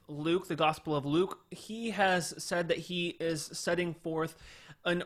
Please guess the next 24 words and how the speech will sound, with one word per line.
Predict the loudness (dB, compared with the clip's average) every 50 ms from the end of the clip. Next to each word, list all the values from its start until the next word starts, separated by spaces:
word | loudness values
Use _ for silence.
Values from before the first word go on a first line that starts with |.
| 0 2
orderly | 4 6 6 8 6 6 6 6 4 2
account. | 2 0 -4 -6 -2 -2 -2 -4 -4
He's | -6 -4 -4 -4 -4
collecting | -6 -6 -2 0 2 2 4 4 4 4 2 0 -2 -2 -2 -2 -2
these | -2 -2 -4
stories | -6 -6 -4 -2 -2 -2 -2 -2 -4
for | -6 -8 -6 -2 -2 -2 -2 -2
a | -2 -4 -4
specific | -4 -4 -6 -6 -6 -6 -6 -6 -6 -6 -8 -10 -10
purpose, | -8 -6 -6 -6 -4 -6 -8 -10
for | -10 -10 -10 -6 -6 -4
a | -4 -4
reason, | -4 -4 -4 -4 -4 -4 -4 -4 -6 -6 -8 -10 -14 -20 -20 -20 -18 -10
and | -6 -4 0 4
that | 6 6 6 4
is | 2 -4 -4 -4 -4
to, | -4 -2 2 2 2 2 0 -4 -12 -20 -20 _ -4
uh, | -2 0 0 0 0 -2 -4 -4 -2
ensure, | 0 0 0 0 0 2 2 0 2 2 2 4 4 4 4 2 2 0 -2 -4 -10 _ _ _ _ _ -2
uh, | 0 2 2 0 -2 -4
or | -2 -2
to | 0 0
bring | 0 2 2 2 2 2
certainty | 0 -2 -2 0 4 4 4 4 2 -2 -4 -4 -4 -4 -4 -2 -2 -2 -2 -4